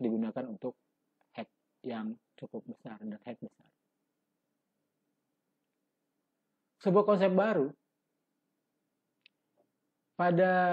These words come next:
abad kesembilan belas, pada umumnya semua turbin ini,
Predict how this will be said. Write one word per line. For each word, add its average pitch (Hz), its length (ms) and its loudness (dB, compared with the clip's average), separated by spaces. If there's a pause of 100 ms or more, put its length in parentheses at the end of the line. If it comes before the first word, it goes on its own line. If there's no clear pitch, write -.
(420)
abad 165 240 0
kesembilan 170 400 -2
belas, 135 280 -4 (4000)
pada 185 240 0
umumnya 190 320 2
semua 165 320 2
turbin 170 340 -2
ini, 196 40 -4